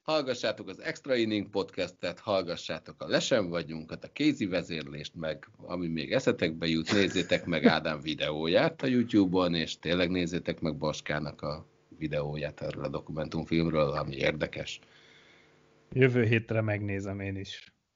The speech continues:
Speaker 2: Ami nem a Baska videóját, hanem majd a, magát a filmet.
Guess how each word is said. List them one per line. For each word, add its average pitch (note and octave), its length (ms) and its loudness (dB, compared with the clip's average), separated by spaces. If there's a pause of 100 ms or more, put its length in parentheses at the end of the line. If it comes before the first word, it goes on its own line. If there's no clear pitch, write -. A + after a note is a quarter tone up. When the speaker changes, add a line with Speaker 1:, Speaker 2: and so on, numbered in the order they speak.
(420)
Speaker 2:
Ami D3 160 12
nem E3 140 12
a D3+ 60 12
Baska C#3+ 340 10
videóját, C#3+ 680 6
hanem B2+ 220 -2
majd D#3+ 280 10
a, - 680 8
magát C#3 420 12
a C3 60 0
filmet. C3+ 540 6